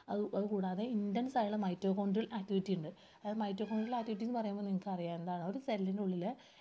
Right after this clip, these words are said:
energy center എന്ന് പറയുന്നത് എന്താണ്? mitochondria ആണെന്ന് അറിയാം അല്ലേ? അപ്പോൾ അല്ലെങ്കിൽ power house of cell എന്ന് പറയുന്നത് mitochondria ആണ്. അപ്പോൾ intense ആയുള്ള mitochondrial activity അവിടെ നടക്കുന്നുണ്ട്.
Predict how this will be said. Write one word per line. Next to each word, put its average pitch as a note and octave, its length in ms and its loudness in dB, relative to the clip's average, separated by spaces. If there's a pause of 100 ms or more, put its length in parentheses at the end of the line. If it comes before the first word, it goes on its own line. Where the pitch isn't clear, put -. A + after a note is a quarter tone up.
energy G3 360 0
center G3 320 -2
എന്ന് F#3+ 140 2
പറയുന്നത് F#3 200 0
എന്താണ്? E3+ 260 -4
mitochondria F3 640 -2
ആണെന്ന് D#3+ 160 -6
അറിയാം D3 140 -8
അല്ലേ? D#3+ 200 -4 (440)
അപ്പോൾ F3 100 0
അല്ലെങ്കിൽ G3 220 2
power F#3+ 280 2
house G3+ 220 0
of A#3+ 120 -8
cell F#3+ 180 -6
എന്ന് G3 160 0
പറയുന്നത് F#3+ 300 0
mitochondria F#3+ 500 0
ആണ്. D#3+ 120 -6
അപ്പോൾ E3 180 -8
intense G3 440 -2
ആയുള്ള A3 200 -2
mitochondrial G3 720 -2
activity F3+ 360 -4
അവിടെ F3+ 180 -2
നടക്കുന്നുണ്ട്. F#3 460 -4